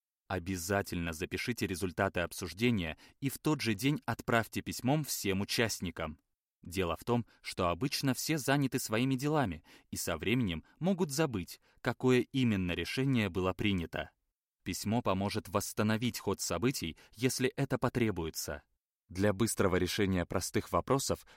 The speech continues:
хорошо подходят чаты и мессенджеры Slack, Telegram, WhatsApp, Viber и другие. Для совместной работы над документами можно использовать Google Docs, Confluence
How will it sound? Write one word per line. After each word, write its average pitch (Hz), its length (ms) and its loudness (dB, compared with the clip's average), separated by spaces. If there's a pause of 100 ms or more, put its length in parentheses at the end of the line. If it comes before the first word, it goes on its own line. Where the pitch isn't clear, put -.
хорошо 120 360 0
подходят 139 460 2
чаты 143 380 2
и - 160 2
мессенджеры 82 720 2 (240)
Slack, 110 500 0 (160)
Telegram, 104 640 2 (180)
WhatsApp, 85 580 0 (220)
Viber 135 640 2 (140)
и 175 100 2
другие. 95 600 2 (520)
Для 98 300 0
совместной 123 640 2
работы 110 380 2
над 98 200 0
документами 95 760 0 (180)
можно 156 320 0
использовать 120 640 -2 (160)
Google 139 340 0
Docs, 107 440 2 (200)
Confluence 139 680 2